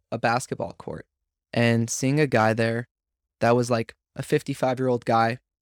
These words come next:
native, and he was shooting, and I saw how much he loved basketball. And I taught him how to shoot. I spent two hours with this guy, and I was showing him the proper technique, form, how to follow through, your base,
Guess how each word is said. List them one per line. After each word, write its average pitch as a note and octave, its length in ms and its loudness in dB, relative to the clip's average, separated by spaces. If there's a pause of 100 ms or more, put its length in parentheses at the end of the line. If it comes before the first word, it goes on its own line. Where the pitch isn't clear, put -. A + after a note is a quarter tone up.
(300)
native, A#2+ 600 0 (280)
and A#2+ 440 2
he - 120 -4
was B2 140 -2
shooting, D3 380 -2
and A#2 100 -4
I - 20 -6
saw C3 200 -2
how C#3+ 120 0
much C3+ 200 -4
he A#2+ 80 -6
loved A#2 280 -4
basketball. - 640 -2 (520)
And A#2 400 0 (180)
I A2+ 360 2
taught C3 220 2
him C#3 80 -2
how C#3 120 -2
to C3+ 60 -2
shoot. - 320 -4 (340)
I B2 60 -4
spent B2+ 300 -6
two D3+ 200 -2
hours A#2+ 320 0
with A#2 120 -8
this - 160 -8
guy, - 280 -8 (420)
and A#2+ 180 4
I A#2 80 4
was A#2+ 160 2
showing B2 360 -2
him B2+ 300 -2
the A#2 80 -16
proper A#2+ 260 -2
technique, B2 600 -2
form, A#2+ 420 2
how B2 140 0
to B2 80 0
follow B2 320 4
through, A#2+ 440 0
your A#2+ 180 -4
base, A#2+ 520 -4